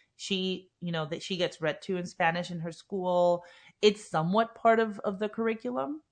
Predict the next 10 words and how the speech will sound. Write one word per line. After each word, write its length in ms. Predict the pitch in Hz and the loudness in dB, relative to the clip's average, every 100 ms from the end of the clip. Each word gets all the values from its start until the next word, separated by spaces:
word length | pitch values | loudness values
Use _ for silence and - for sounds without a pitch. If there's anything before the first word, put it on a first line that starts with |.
| _ _ _ _ _ - | _ _ _ _ _ 0
Um, 400 | 190 185 180 196 _ _ _ | 2 2 -2 -8 _ _ _
but 240 | 208 196 190 | 4 4 2
next 360 | 196 202 - | 0 -2 -2
year, 160 | 233 226 | 0 2
we 120 | 196 | 2
don't 180 | 196 180 | 0 0
know 120 | 175 | -2
what's 140 | 151 | -4
gonna 160 | - 151 | -8 -4
happen. 480 | 165 180 - - | 0 0 -2 -12